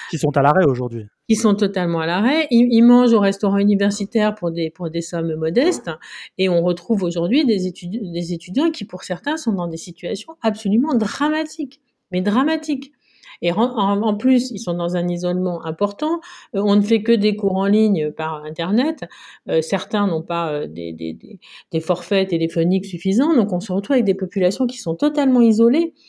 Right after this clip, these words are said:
Speaker 2: et avec des, des problèmes psychologiques et sociaux, euh, très graves. Donc, je pense effectivement qu'aujourd'hui, on, l'État dépense pour les entreprises, euh, c'est bien, mais, euh, l'État doit aussi,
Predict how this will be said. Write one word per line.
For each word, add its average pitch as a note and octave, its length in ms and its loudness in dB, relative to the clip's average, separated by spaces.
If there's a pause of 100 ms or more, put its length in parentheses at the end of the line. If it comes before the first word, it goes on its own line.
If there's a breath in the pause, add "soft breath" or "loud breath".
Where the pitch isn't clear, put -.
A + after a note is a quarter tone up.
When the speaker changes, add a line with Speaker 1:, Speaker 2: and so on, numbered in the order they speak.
(340 soft breath)
Speaker 2:
et F#3 200 2
avec G3+ 280 2
des, F#3 140 2
des E3 140 -2
problèmes F3+ 260 -2
psychologiques F3+ 600 0
et F3+ 60 0
sociaux, C4 480 0
euh, G#3 60 4
très B3 200 -2
graves. G#3 260 -4 (460 soft breath)
Donc, E3 120 -2
je F3 80 0
pense G#3 300 0
effectivement F#3+ 580 0
qu'aujourd'hui, F#3+ 640 2
on, C4+ 140 2
l'État F#3 320 0
dépense G#3+ 400 2
pour G3 120 -2
les F#3 140 0
entreprises, F3+ 600 0 (480 loud breath)
euh, - 160 -10 (260 loud breath)
c'est - 220 0
bien, C4 320 2 (320 loud breath)
mais, G3 320 4
euh, D#3 200 4
l'État F3+ 400 0
doit G#3+ 260 4
aussi, D4+ 440 0